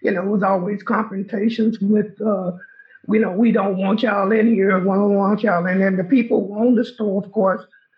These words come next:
uh, most of them was white. So they only let us in is one at a time. Then somebody in the store follow you around everywhere you go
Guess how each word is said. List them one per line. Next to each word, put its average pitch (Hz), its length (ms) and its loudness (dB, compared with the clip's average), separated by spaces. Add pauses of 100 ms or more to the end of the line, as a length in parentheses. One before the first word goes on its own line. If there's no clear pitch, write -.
(340)
uh, 202 340 -2 (460)
most 220 340 0
of 202 120 -2
them 190 80 -6
was 190 100 -4
white. 202 420 2 (440)
So 208 180 -4
they 233 220 4 (140)
only 226 320 2
let 220 180 4
us 240 240 2
in 226 240 4
is 175 120 -2
one 180 280 2
at 233 140 2
a 190 120 0
time. 202 480 0
Then 190 200 2
somebody 196 320 0
in 190 40 -2
the 196 120 0
store 214 360 0
follow 202 200 0
you 202 160 0
around 190 340 2
everywhere 196 340 2
you 190 120 0
go 202 400 0